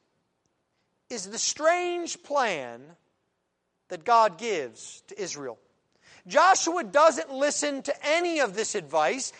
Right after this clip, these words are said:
He doesn't solicit any advice on how they should attack because he already knows what he's supposed to do. God has told him in verse two and following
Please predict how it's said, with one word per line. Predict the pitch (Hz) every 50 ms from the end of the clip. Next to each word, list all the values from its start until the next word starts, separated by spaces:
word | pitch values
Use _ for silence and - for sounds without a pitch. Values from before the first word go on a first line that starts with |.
| - _
He | - 277 294
doesn't | 302 330 320 226 311 330 -
solicit | - - 302 302 294 311 349 330 - - 302 311 -
any | - 254 262 277 285 285 277
advice | 262 196 175 226 220 220 233 226 - -
on | 240
how | 208 202 214 233 240
they | 233 233 220
should | 233 - 226 208
attack | 180 - 202 185 185 208 233 - - - - - -
because | - 285 226 311 302 - - _
he | - - 339 359
already | 392 330 330 320 311 302 285 285 269 269 254
knows | 240 233 233 269 320 320 262 214 196 185 208 220 190 - - - - _
what | - 269 277 208
he's | 185 226 220 -
supposed | - 180 - 190 175 170 - -
to | 226 220
do. | 214 294 302 277 220 151 113 - _ _ _ _ _ _ _ _ _ _ _ _ _ _ _ _ _ _ _ _ _ _ _ _ _ _ _ _ _ _ 143
God | 160 190 185 185 185
has | 185 -
told | - - 269 277 285 285 254 180
him | 151 131 123 139 175 196 - _ _ _ _ _ _ _ _ _ _ _ _ _ _ _ _ _ _ _ _ _ _ _ _ _ _
in | - 233 202
verse | 156 165 190 190 196 196 -
two | - - - 214 190 170 165 170 185 -
and | 208 196 180
following | - 247 247 247 240 226 202 196 175 151 120